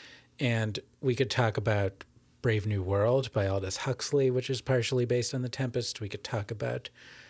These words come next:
Toni Morrison's, uh, novel Tar Baby, which is partially based on The Tempest. Um, but there's, that's in the novel, so we'll, we won't talk about that.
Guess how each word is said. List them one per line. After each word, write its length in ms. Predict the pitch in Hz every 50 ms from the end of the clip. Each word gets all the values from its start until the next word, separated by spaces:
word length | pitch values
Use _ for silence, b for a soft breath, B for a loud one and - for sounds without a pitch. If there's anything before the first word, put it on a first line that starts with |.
| B B B
Toni 240 | - - 120 107 107
Morrison's, 720 | 104 104 107 104 104 98 - 117 110 107 101 - - -
uh, 400 | 170 143 117 107 101 107 113 - - - -
novel 440 | 147 127 113 107 104 104 101 101 101 -
Tar 360 | - - - 117 110 110 117
Baby, 380 | 117 123 120 120 123 123 123 120
which 160 | 127 123 -
is 100 | 127 113
partially 460 | - - 131 123 120 - 139 131 131
based 280 | 120 127 127 123 - -
on 80 | 135 127
The 80 | 127 120
Tempest. 500 | - - 139 123 - 131 117 - - B B B B B B B B B B B B -
Um, 460 | 135 120 113 110 107 110 117 - - -
but 120 | - 135 -
there's, 200 | 180 170 160 160
that's 260 | 175 160 156 - -
in 100 | 143 131
the 60 | 123
novel, 480 | 120 117 113 107 104 104 101 107 107 104
so 220 | - - 117 107
we'll, 220 | 104 107 104 107 113
we 120 | 120 117
won't 220 | 110 110 110 110
talk 160 | - 117 113 113
about 240 | 110 113 107 -
that. 240 | - 117 113 117 -